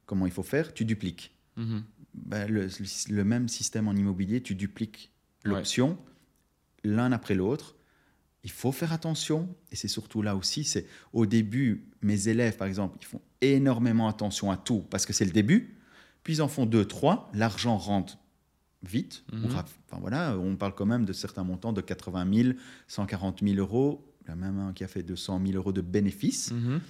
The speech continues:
Speaker 1: et puis il dit, « Oh, tu vois, c'est tellement facile. » Et je dis, « À ce moment-là, bien faire attention, parce que c'est là
Speaker 2: Ouais.
Speaker 1: où tu pourrais faire une erreur. »
Speaker 2: Avec l'appât du gain, tu vas aller trop vite, et c'est là où tu t'occultes
Speaker 1: Ouais.
Speaker 2: certaines choses en pensant que tout va, tout rouler comme tes premières
Speaker 1: Ouais.
Speaker 2: opérations, quoi.
Speaker 1: Et puis à un moment, il y a aussi la croyance sur l'argent. Ça, c'est un truc qui est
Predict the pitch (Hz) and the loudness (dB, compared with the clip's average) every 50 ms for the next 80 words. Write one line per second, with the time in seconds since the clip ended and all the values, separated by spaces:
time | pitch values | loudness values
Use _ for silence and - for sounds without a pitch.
0 | - - - - _ _ - 101 - 165 165 139 160 196 214 202 202 - 143 160 | -14 -20 -20 -20 _ _ -10 -8 -4 -4 -2 0 2 2 0 0 -2 -4 -4 -4
1 | 170 - 135 123 - 151 165 175 170 165 - 127 - - - 135 107 95 90 - | -2 -2 -4 0 0 0 0 0 0 2 2 4 4 6 6 4 4 4 0 -4
2 | - - - - _ _ _ - 101 98 110 135 - - - 113 - - 139 139 | -10 -20 -20 -20 _ _ _ -6 -6 -4 -4 -4 -6 -4 -4 -4 0 2 2 2
3 | 139 135 127 127 135 135 123 101 113 131 139 135 - 117 117 113 113 110 - - | 4 4 4 4 2 2 0 0 0 0 0 -2 -2 -6 -6 -4 -4 -6 -4 -4
4 | 131 127 113 110 - 110 - - 107 117 113 107 104 101 - - 107 101 - 107 | -6 -6 -6 -8 -6 -6 -6 -4 -2 -2 0 0 -2 -4 -4 -4 -4 -4 -4 -2
5 | 104 101 98 92 80 92 82 - 107 - 117 107 - 117 104 107 104 110 117 123 | -2 -2 -2 -2 -4 -6 -6 -6 -4 -2 -2 0 0 -2 -2 0 0 2 2 2
6 | 123 113 107 104 98 101 - - - 101 107 120 120 - 107 101 98 98 98 92 | 2 0 -2 -2 -2 -2 -4 -4 -6 -2 -2 -2 -2 -2 0 0 2 2 2 0
7 | - 98 98 104 107 107 104 - 101 98 95 95 95 92 87 - 104 101 98 135 | 0 0 0 0 0 0 -2 -4 -4 -4 -2 -2 -2 -4 -2 -2 0 2 2 2
8 | 107 110 117 101 104 113 110 104 131 131 135 120 - - - - - _ 92 95 | 2 2 2 2 2 2 2 4 4 4 4 4 2 -2 -8 -14 -12 _ -8 -2
9 | - 107 104 - 120 120 110 - 110 101 98 - 113 107 107 101 98 - 123 113 | 0 0 0 2 0 -2 0 0 0 0 0 0 0 2 2 2 2 2 0 2
10 | 104 113 113 120 131 123 127 110 104 107 95 107 101 98 107 104 - 104 90 92 | 2 4 4 4 4 4 2 0 -2 -2 0 0 -2 0 -2 -2 0 0 0 0
11 | 90 - 101 95 92 - 82 - - - 127 101 92 90 98 117 123 104 90 - | 0 -2 -4 -6 -6 -2 -2 -2 2 2 2 2 4 2 2 2 2 2 0 0
12 | - 113 98 90 - - 104 104 107 107 - 104 101 95 87 90 - 80 80 - | 0 -2 -2 -2 -2 -4 -2 -2 -2 -4 -4 -4 -4 -4 -4 -4 -8 -10 -10 -12
13 | - _ _ _ _ _ - - 113 - - 104 98 95 - - 117 101 - 107 | -14 _ _ _ _ _ -6 -4 -4 -2 -2 -2 -2 -2 -2 -4 -6 -4 -4 -6
14 | - - | -6 -6